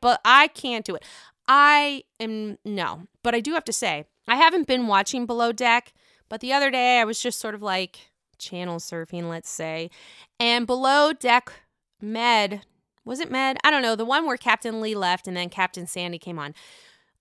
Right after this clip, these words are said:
I was watching the one most recent episode. And there's some, like, Stassi looking bitch on there. I don't know her name. I think it might be Camille, okay? And Frasier,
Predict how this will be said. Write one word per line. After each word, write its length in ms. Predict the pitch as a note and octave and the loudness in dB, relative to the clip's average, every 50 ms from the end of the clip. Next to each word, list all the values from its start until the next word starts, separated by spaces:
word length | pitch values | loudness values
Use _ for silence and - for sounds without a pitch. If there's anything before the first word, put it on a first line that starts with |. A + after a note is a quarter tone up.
| _ - | _ 0
I 80 | A3 | 0
was 200 | A3+ B3 B3+ A3 | 0 0 -2 0
watching 340 | B3 B3 C4+ C#4+ - D#4 D4 | 4 4 4 4 4 0 -4
the 80 | C4+ B3 | -4 -4
one 400 | A#3 A3+ A#3 A#3+ A#3+ A#3+ B3 - - | -2 0 0 2 0 0 -4 -6 -4
most 320 | A3 G#3+ A3 A3+ - - | -4 -4 -4 -4 -6 -8
recent 320 | G#3+ A3 G3+ - G#3+ G3 G3 | -6 -6 -6 -6 -6 -4 -6
episode. 580 | F#3 - F3 E3 - - B2+ E2+ F2 - E3 - _ _ _ | -6 -6 -8 -10 -10 -10 -10 -10 -12 -14 -16 -20 _ _ _
And 120 | - G#3 A3+ | -12 -8 -6
there's 200 | A#3+ D4 F#4 - | -4 -4 -2 -2
some, 220 | - F4 D4 C#4 | -2 -2 -2 -2
like, 180 | B3+ G#3+ G3+ - | -2 -2 -2 -4
Stassi 680 | - - - - A#3+ A#3 A#3+ B3 C4+ - - C4+ A#3+ | -6 -8 -4 2 4 6 6 6 6 2 -2 -4 -4
looking 320 | A#3+ A#3 - - G#3+ A3 G3+ | -4 -4 -4 -4 -6 -4 -4
bitch 360 | - F#3+ F#3 - - - D#3+ | -2 -2 -2 -2 -4 -4 -4
on 140 | D3+ D#3+ D#3 | -6 -6 -8
there. 360 | D3 A#2 A#2 D3+ E3 F3+ - _ _ _ - | -8 -8 -8 -10 -12 -16 -20 _ _ _ -2
I 100 | - F#3+ | 0 0
don't 160 | A3+ C#4 C#4+ | 2 0 0
know 240 | C4+ B3+ A#3+ A#3 A3+ | 0 0 -2 -2 -2
her 140 | G#3+ A3+ G#3+ | -4 -4 -4
name. 200 | G#3+ F#3+ F3 E3+ | -4 -4 -4 -6
I 80 | C#3 E3+ | -6 -8
think 200 | - - C4+ B3+ | -6 -8 -6 -6
it 40 | |
might 320 | G3+ F3+ F3 E3+ F#3 G#3 - | -4 -4 -2 -2 -4 -4 -6
be 140 | B3 B3 A3 | -8 -10 -8
Camille, 580 | - - C#4+ B3+ A3+ F#3+ D#3+ A#2+ A#2 D3 D#3 _ _ _ | -8 -8 -6 -6 -4 -6 -6 -6 -10 -12 -14 _ _ _
okay? 440 | - F3+ F3+ G#3+ G3 F#3+ F#3 G3 F#3+ _ _ - - - _ _ _ _ _ _ | -12 -8 -2 0 2 2 2 0 -2 _ _ -20 -20 -20 _ _ _ _ _ _
And 880 | - B3+ C4 C4+ C#4 C4+ C4+ C4+ C4+ C4+ C4+ C4 C4+ C4+ C4+ C4+ C4 A#3+ - - - _ _ _ _ _ _ _ | 0 4 4 6 6 6 8 8 8 8 8 6 4 4 0 -4 -8 -8 -10 -12 -16 _ _ _ _ _ _ _
Frasier, 1000 | _ - - - D4 D#4 E4 F4 G4 G#4 F4 D4 C4 A#3 G#3 G3+ G3+ G#3 A3 A3 | _ -16 -4 2 6 6 8 6 6 2 0 0 0 2 2 2 2 2 0 -2